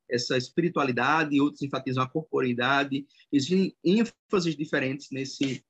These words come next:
na, na teologia eucarística anglicana, justamente porque é algo a respeito do qual nós não sabemos, é, responder plenamente. E, apesar disso, é uma, é um mistério, é um sacramento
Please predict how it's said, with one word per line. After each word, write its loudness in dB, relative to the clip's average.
na, 2
na 0
teologia 2
eucarística -2
anglicana, 0
justamente 0
porque 0
é 2
algo 0
a 0
respeito -4
do -4
qual 0
nós -2
não -2
sabemos, -4
é, 0
responder 2
plenamente. -2
E, -4
apesar 2
disso, -4
é 4
uma, 2
é 0
um 0
mistério, 0
é 0
um -2
sacramento -6